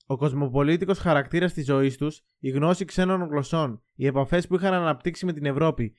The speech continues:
και η πείρα που διέθεταν, τους βοήθησαν όταν εγκαταστάθηκαν στην Ελλάδα να οργανώσουν δικές τους επιχειρήσεις ή να στελεχώσουν επιχειρήσεις άλλων προσφύγων ή γηγενών.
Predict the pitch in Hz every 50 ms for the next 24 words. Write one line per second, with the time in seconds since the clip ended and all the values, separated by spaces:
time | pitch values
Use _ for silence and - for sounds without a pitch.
0 | _ _ _ _ 143 139 131 - - 180 190 185 156 - 151 135 143 156 170 170
1 | 175 170 151 180 190 214 233 - _ _ _ _ _ _ 151 143 139 135 147 143
2 | 143 151 143 - 160 - 185 185 175 - - 156 170 160 190 185 160 165 151 156
3 | 143 - 180 175 170 180 180 175 160 - 156 143 135 135 139 139 135 147 165 170
4 | - _ _ _ _ _ 139 143 147 139 135 147 147 160 175 - 202 185 165 151
5 | 139 175 180 175 - 185 170 143 156 127 147 139 131 147 143 - 170 190 - _
6 | _ _ _ _ 160 175 196 190 - 196 175 156 139 156 185 175 180 190 180 156
7 | 143 151 123 151 147 165 180 170 - - - 147 143 151 160 180 190 - _ _
8 | _ _ - 147 139 - - 160 156 165 190 190 190 - - 185 190 185 185 180
9 | 180 185 170 165 156 139 120 104 101